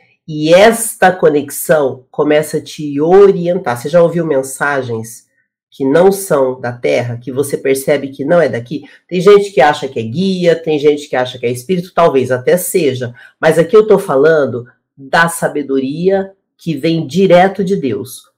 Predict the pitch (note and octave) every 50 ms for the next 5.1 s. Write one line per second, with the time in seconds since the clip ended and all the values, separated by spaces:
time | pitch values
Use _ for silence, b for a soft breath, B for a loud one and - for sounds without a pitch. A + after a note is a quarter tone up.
0 | _ _ - A3+ A3+ A#3 G#3 F#3 E3+ E3 D3+ C3+ D3 C#3 C#3 C3+ - - - -
1 | - D3+ C#3+ C#3 C3 C3 C3 B2+ B2 C#3 D3+ F3+ A3 - - _ _ - D#3+ D#3
2 | C#3+ C3 B2 C3+ C3+ - - C3 B2+ A#2 A2+ A#2+ A2+ A#2 A2+ - A2+ A2 A#2+ D3
3 | E3 E3 G3 F3+ F#3+ F#3 E3+ F3 F3 E3+ - F3 E3 D#3+ D#3 D#3 D#3 D3+ - D3
4 | C#3+ B2+ C#3 C3+ C3+ C3 A#2+ B2 B2 A#2+ A#2+ A#2+ A#2+ - - - B2+ C3+ D#3+ F#3+
5 | G3 G3